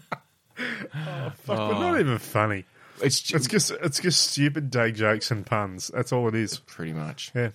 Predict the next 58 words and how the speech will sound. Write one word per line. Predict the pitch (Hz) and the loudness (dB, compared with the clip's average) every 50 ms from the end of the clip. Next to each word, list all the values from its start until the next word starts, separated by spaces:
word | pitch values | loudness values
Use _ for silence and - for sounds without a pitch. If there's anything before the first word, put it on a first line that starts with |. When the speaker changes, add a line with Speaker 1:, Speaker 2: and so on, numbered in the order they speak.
| _ _ | _ _
Speaker 2:
That's | - 107 - | -4 -2 0
all | 107 101 95 87 | 0 0 2 2
I've | 87 90 - | 2 0 0
got. | - 67 67 - | -2 -4 0 2
Speaker 1:
And | 139 143 | 2 4
Speaker 2:
It's | 135 - | 4 4
Speaker 1:
snake | - - - 127 127 127 131 139 139 - _ _ - - - - | 4 4 4 2 2 2 2 0 -4 -10 _ _ -20 -20 -18 -12
fucking | - - 101 104 110 107 101 98 98 98 - - | -8 -8 -8 -6 -6 -6 -6 -8 -10 -12 -12 -6
cartoony. | - 110 104 101 - 110 107 104 104 | -4 -2 -2 -2 -2 -4 -4 0 2
Speaker 2:
Well, | 151 151 151 | 4 4 4
when | 147 151 160 165 | 4 4 4 6
I | 156 131 | 4 4
first | 113 - 123 120 113 104 - - | 2 2 2 2 2 2 0 0
heard | 113 113 107 | 0 0 2
that | 104 104 | 2 0
Amy | 101 101 98 95 | 0 0 0 -2
had | 92 87 | -2 -2
caught | - 101 95 98 | -2 -2 -2 -2
a | |
snake, | 95 - 110 107 101 - 95 | -4 -4 -4 -4 -4 -2 -2
I | 104 | -2
thought | 101 - 104 95 - | 0 0 0 -2 -2
she'd | - 92 90 92 | -2 -6 -4 -2
gone | 92 90 90 90 90 80 - - _ | -2 0 0 0 -2 -4 -8 -12 _
far | - - - - 101 98 95 92 90 | -20 -10 -4 -2 0 2 2 2 0
left, | 90 92 92 92 92 87 - - - | 0 -2 -2 -2 -4 -4 -8 -12 -10
you | - 104 98 | -6 -4 -2
know, | 90 87 82 82 82 - - - _ _ _ _ - | -2 -2 -2 -4 -6 -8 -10 -16 _ _ _ _ -10
Pentecostal, | - 110 98 80 - - - 90 82 - - - 76 - - _ - | -4 -4 -4 -4 -4 -6 -4 -4 -4 -4 -6 -8 -10 -12 -14 _ -8
where | 87 87 85 85 | -4 -4 -4 -2
we | 90 95 92 | -2 -2 -2
were | 90 | -2
gonna | 85 85 85 82 | -2 -4 -4 -6
start | - - 82 71 76 65 | -6 -6 -6 -6 -4 -4
doing | 87 82 80 | -6 -6 -6
snake | 80 - - 85 85 80 - | -6 -6 -6 -6 -6 -6 -6
charming | - - 85 82 - - 73 - - - - - | -6 -4 -4 -4 -6 -8 -10 -12 -14 -16 -18 -2
Speaker 1:
<laughs> | - 143 | 0 2
Okay, | 120 - 185 165 | 8 10 12 12
Speaker 2:
sort | 143 - 143 123 120 | 12 12 12 12 12
of | 143 | 10
Speaker 1:
righto. | 143 120 113 123 | 10 10 10 10
Speaker 2:
thing, | - 110 | 8 8
and | 104 101 | 6 4
I'm | 98 98 98 90 - - - - - - - _ | 2 2 0 -4 -6 -10 -16 -20 -20 -20 -4 _
th-, | 113 113 117 95 | 2 2 2 2
thankfully | - 139 151 170 170 160 143 131 113 | 6 8 8 8 8 6 4 2 4
that's | 101 98 98 - 110 | 4 2 2 0 0
not | 98 90 | -2 0
the | 90 90 | 0 0
road | 90 90 87 87 | 0 0 0 0
that | 87 - | -2 -4
she | - - | -6 -6
decided | 90 85 - - 92 87 87 | -6 -4 -2 0 0 0 0
to | 90 | 0
go | 92 90 | 0 0
Speaker 1:
That'd | 87 85 | 0 0
be | 82 | 0